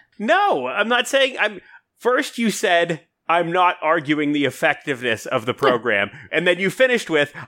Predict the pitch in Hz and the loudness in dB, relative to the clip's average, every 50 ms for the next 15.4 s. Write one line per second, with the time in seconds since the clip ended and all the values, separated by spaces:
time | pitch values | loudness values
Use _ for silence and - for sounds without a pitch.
0 | _ 175 175 185 190 185 - 185 185 202 185 196 220 214 214 214 208 196 175 170 | _ 2 2 2 2 2 2 4 4 4 4 2 2 2 2 0 2 2 2 2
1 | - - - 190 165 - - 185 180 156 175 180 170 - 180 143 165 151 - - | 2 2 0 0 0 0 0 -2 0 2 2 0 0 0 0 -2 -2 -2 -2 0
2 | 180 165 156 - 131 113 98 87 85 87 95 - - - - - - - _ - | 2 2 2 2 2 0 0 -2 -4 -8 -10 -10 -10 -10 -10 -12 -14 -16 _ -2
3 | 262 190 170 165 160 - - 175 - - - 170 185 - 214 202 208 220 214 208 | 0 0 2 0 0 -2 -2 -4 -6 -6 -6 -6 -4 -2 -4 -4 -2 -2 -2 -2
4 | 196 - - - 254 254 214 240 226 202 175 - 165 151 - - - - - - | -4 -4 -6 -6 -6 -4 -2 -2 -2 -2 -2 -4 -4 -6 -6 -10 -20 -20 -20 -20
5 | - _ _ _ _ - 165 160 170 170 - - - - _ _ _ _ _ - | -20 _ _ _ _ -6 -4 -4 -4 -4 -6 -8 -12 -16 _ _ _ _ _ -4
6 | - - - - 165 156 151 135 151 143 139 131 127 135 127 120 120 - - - | -2 -2 -2 -2 -4 -6 -6 -4 -4 -4 -4 -2 -2 -2 -2 -2 -2 -4 -6 -6
7 | - 135 156 160 156 160 170 170 175 170 165 165 160 160 156 156 156 160 160 160 | -4 -2 -2 -2 -2 -2 -4 -2 -2 0 0 2 2 2 2 2 0 -4 -8 -10
8 | - - - - 175 190 185 175 175 165 - 170 165 160 - 143 143 151 - 170 | -10 -14 -12 -6 -2 -2 -2 -2 -4 -4 -2 -2 -2 -2 -4 -6 -6 -6 -6 -6
9 | 151 - 135 139 - 160 147 135 135 - - - 135 131 131 127 131 139 - - | -4 -2 -2 -4 -4 -4 -2 -2 -2 -2 -4 -8 -8 -8 -6 -6 -6 -6 -8 -12
10 | - - - - - 160 160 175 - - - 180 180 180 - - 180 - - 175 | -18 -20 -18 -14 -8 -4 -4 -2 -4 -4 -2 -2 -4 -2 -4 -6 -8 -4 -4 -4
11 | 147 - - 160 147 131 98 131 143 - - 92 - - - - - _ _ _ | -4 -2 -4 -4 -4 -4 -4 -4 -4 -4 -4 -4 -6 -8 -12 -14 -16 _ _ _
12 | _ _ _ _ _ _ _ - - - - 180 180 - 214 208 - - - - | _ _ _ _ _ _ _ -8 -4 -4 -2 -2 -2 -2 -4 -4 -4 -8 -12 -10
13 | - - 233 180 185 180 170 160 - - 196 190 - - - 95 156 - - 175 | -6 -6 -6 -4 -2 -4 -4 -2 -2 -4 -6 -4 -6 -8 -10 -10 -8 -6 -6 -4
14 | 196 190 - 208 202 - - 185 180 175 170 160 - - - - - _ - - | -4 -4 -4 -4 -4 -2 -2 -2 0 0 -2 -2 -4 -6 -8 -12 -14 _ -8 -6
15 | 147 - - 92 90 - - | -6 -6 -6 -10 -10 -10 -14